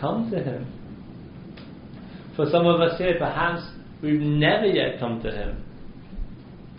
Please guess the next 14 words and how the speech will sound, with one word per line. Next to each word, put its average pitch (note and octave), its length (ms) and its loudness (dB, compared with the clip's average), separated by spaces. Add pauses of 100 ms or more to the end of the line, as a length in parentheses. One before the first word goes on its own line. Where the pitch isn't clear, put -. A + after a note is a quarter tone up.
(140)
Maybe D#3 220 4
we've D3 240 6
grown D3+ 300 4
up - 340 0 (440)
in C#3 100 8
a C3 100 4
Christian D3 320 0
home, C3 260 4
we're B2 300 2
familiar D3 600 4
with A2+ 200 -2
Jesus A#2 460 -2
and A2+ 160 -8
church. C3+ 340 0